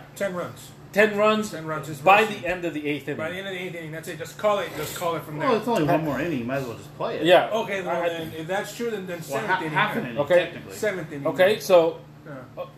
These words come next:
Speaker 2: uh, say by the seventh inning, you're down by ten. Let's just break it down a little bit.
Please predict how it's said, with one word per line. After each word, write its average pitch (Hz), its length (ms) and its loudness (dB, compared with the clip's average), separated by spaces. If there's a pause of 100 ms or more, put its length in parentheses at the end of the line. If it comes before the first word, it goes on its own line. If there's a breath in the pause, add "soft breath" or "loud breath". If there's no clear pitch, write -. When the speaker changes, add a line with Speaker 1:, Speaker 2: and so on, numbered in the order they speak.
(160)
Speaker 2:
uh, 175 40 0
say 220 240 4
by 226 140 4
the 196 40 2
seventh 220 340 -2
inning, 202 240 -2
you're 170 120 0
down 156 220 2
by 143 120 4
ten. 120 300 -4 (480)
Let's 180 300 -2
just 151 300 -6
break 190 160 2
it 196 40 0
down 170 160 6
a 151 60 4
little 123 120 0
bit. 113 120 -8